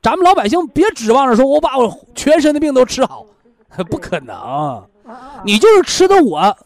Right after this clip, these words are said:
Speaker 1: 得劲儿，舒坦不犯病儿就得了，
Speaker 2: 嗯。
Speaker 1: 就得了。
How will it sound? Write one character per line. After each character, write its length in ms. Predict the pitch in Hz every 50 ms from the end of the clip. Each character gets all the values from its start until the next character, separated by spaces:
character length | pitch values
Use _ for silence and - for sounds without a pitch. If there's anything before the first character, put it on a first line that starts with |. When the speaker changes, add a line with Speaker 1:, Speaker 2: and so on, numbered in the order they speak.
| _ -
Speaker 1:
得 160 | 185 175 170
劲 160 | 180 - 381
儿， 160 | 392 370 302 233
舒 220 | - - 311 320
坦 140 | 294 302 262
不 120 | 214 277
犯 180 | 285 330 349 339
病 100 | 349 403 453
儿 160 | 427 320 - _ _ _ _ _ _ _
就 100 | - -
得 160 | 190 - 180 190
了， 260 | 254 370 466 - - _ _ _ _ _ _ _ _ _ _ _ _ _ _ _ _ 202
Speaker 2:
嗯。 120 | 196 - - -
Speaker 1:
就 140 | - 381
得 220 | - 190 190 247 339
了。 160 | 403 339 -